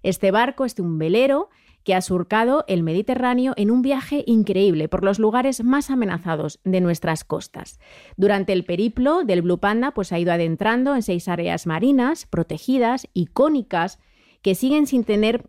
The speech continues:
eh, digamos, toda la conservación que necesitan de una manera efectiva. El Blue Panda ha parado en Italia, en Grecia, en Croacia, en Turquía, y en cada una de esas paradas ha estado haciendo campaña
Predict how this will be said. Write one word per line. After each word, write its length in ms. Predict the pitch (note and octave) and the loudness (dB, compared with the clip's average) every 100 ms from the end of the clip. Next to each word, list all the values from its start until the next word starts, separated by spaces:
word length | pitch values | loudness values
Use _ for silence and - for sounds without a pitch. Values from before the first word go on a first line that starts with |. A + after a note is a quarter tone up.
| - | -8
eh, 460 | - F3+ F3 F3 E3 | 0 2 4 2 2
digamos, 400 | D#3+ F3+ G#3+ A#3 | 2 0 0 -2
toda 180 | - A#3 | 0 0
la 100 | A#3+ | 2
conservación 760 | G#3+ F#3 G3+ F3+ E3 - G3 G3 | 0 -2 -2 -2 -2 0 0 0
que 100 | F#3 | -2
necesitan 680 | E3+ E3+ F#3 F3 F3 E3 E3 | -2 -4 -4 -2 -2 0 0
de 80 | |
una 220 | F#3 F#3 E3+ | 2 2 2
manera 440 | D#3+ D#3+ D#3 D3+ | 0 -2 -2 -4
efectiva. 680 | - D#3+ E3 - E3+ - - _ - - - | -6 -6 -8 -6 -8 -8 -14 _ -20 -10 0
El 180 | F#3 F3 | 2 4
Blue 180 | F#3 | 2
Panda 460 | - B3+ C4 A3+ E4 - | 2 0 0 -2 -4 -6
ha 200 | E3+ E3+ | -8 -4
parado 320 | E3 D#3+ D#3 | -4 -2 -4
en 80 | D3+ | -6
Italia, 800 | D3 G3+ G3+ G3 G3 G3 F#3+ G3 | -4 0 0 2 2 2 0 0
en 180 | D#3+ E3 | -2 -2
Grecia, 920 | F3 G3 F#3 - F#3 F#3 F#3 F#3 F#3 | 0 -2 -2 -2 0 0 0 0 -2
en 140 | E3 D#3 | -4 -6
Croacia, 500 | - F3+ F3 G3 F#3 | -4 -4 -2 -2 -2
en 80 | |
Turquía, 560 | E3 D3+ - G#3+ G#3+ G#3+ - | -2 -6 -2 0 2 0 0
y 240 | A#3 C4 | 0 2
en 140 | G#3+ G#3 | 2 0
cada 260 | G3 F3+ | 2 2
una 220 | G#3 A#3+ G3 | 2 2 0
de 80 | |
esas 300 | G#3 A#3 A3 | -2 -4 -6
paradas 580 | - F#3 G#3+ G#3+ F#3 G#3 | -2 0 2 2 0 -2
ha 80 | - | -6
estado 300 | G3 - G3+ | -6 -2 -2
haciendo 400 | F#3+ G3 G3+ G3 | -2 -2 0 0
campaña 640 | F3 E3+ E3 G3+ F#3+ E3+ | -2 -2 -2 0 0 -2